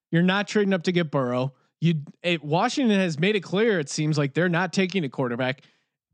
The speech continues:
Eh, meanwhile, Detroit and New York are both, like, actively saying, "We're willing to trade down," which is bad news for Detroit and New York, especially probably New York. If Detroit is saying, "We're willing to shop the three pick,"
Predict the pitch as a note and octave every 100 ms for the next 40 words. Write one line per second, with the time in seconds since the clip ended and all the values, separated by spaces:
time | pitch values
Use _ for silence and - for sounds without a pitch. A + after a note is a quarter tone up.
0 | - B2 D#3+ F#3+ G#3+ A#3 F3+ E3 D#3+ -
1 | G#3 G#3 F3+ - F3 F#3+ G3 F#3+ - D#3+
2 | F3 F3 D#3+ G#3 F#3 D3 - _ _ _
3 | _ E3+ D#3+ F3 F#3 F3 _ _ - D#3
4 | C3 - D#3 F#3+ G#3 F3 F3+ E3 - F3+
5 | E3+ D#3 D#3+ F#3 F3 D#3 - E3+ D3 D#3
6 | E3 D3 B2+ C3+ _ _ _ _ - F3
7 | - F3 E3 D3 - - C#3 E3+ G3 F#3+
8 | F#3 E3 E3+ D3+ C#3+ F3+ F3+ D#3+ E3 F3+
9 | E3 C#3+ D#3+ D#3+ A#2+ - - C#3+ G#3+ A3
10 | F#3+ F#3+ E3+ D3+ C#3+ F3 E3+ D3+ D#3+ -
11 | _ _ - E3 G#3+ B3+ A3 - G3 F3+
12 | F3+ F#3+ G3 F#3 D#3+ - F3+ E3 D#3 F3+
13 | F#3+ F3+ D3 B2+